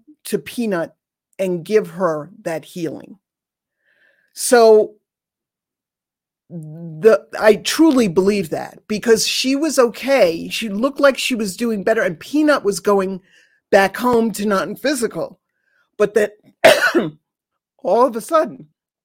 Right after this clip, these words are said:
when she started laying on him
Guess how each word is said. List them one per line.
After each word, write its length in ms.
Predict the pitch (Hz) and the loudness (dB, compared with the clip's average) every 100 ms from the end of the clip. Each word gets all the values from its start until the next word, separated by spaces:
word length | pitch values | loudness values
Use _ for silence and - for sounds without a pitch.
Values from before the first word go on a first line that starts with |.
| _ _ - _ | _ _ -20 _
when 200 | 190 185 | -14 -14
she 220 | 180 233 | -14 -16
started 560 | 226 - 247 226 185 151 _ _ _ | -16 -12 -8 -6 -8 -12 _ _ _
laying 500 | 190 226 254 302 269 | -8 -2 -2 -2 -4
on 160 | 185 170 | -6 -8
him 320 | 165 143 | -12 -14